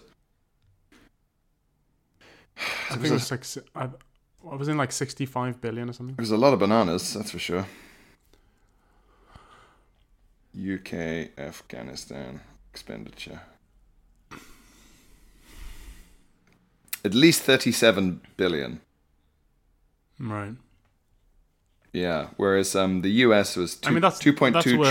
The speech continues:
Speaker 1: worth
Speaker 2: two point two trillion.
Speaker 1: We spent half a track and trace program
Speaker 2: <laughs>
Speaker 1: on Afghanistan.
Speaker 2: And, and given the, where our troops were, probably just on Helmand, right?
Speaker 1: Yeah.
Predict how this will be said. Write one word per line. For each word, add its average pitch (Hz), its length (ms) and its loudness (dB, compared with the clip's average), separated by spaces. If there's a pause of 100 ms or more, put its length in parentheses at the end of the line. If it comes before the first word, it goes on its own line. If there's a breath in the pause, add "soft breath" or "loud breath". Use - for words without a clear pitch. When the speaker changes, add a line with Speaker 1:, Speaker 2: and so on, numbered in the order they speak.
(120)
Speaker 1:
worth - 40 -12
Speaker 2:
two 147 140 4
point 131 220 -2
two 127 140 0
trillion. 82 600 0 (1000)
Speaker 1:
We 160 200 0
spent 170 520 -2 (160)
half - 760 4 (680)
a 135 60 -6
track 135 300 -2
and 127 140 0
trace - 480 -6
program 98 500 -6 (260)
Speaker 2:
<laughs> - 260 -14
Speaker 1:
on 110 460 -2 (420 loud breath)
Afghanistan. 117 680 -4 (340 loud breath)
Speaker 2:
And, 113 280 -2
and 113 340 0
given 127 300 4
the, 117 80 4
where 113 240 8
our 101 120 8
troops 107 300 -2
were, 110 140 4
probably 104 260 0
just 98 180 -4
on 92 140 0
Helmand, 85 480 0
right? 87 240 -4 (1800)
Speaker 1:
Yeah. 98 340 -12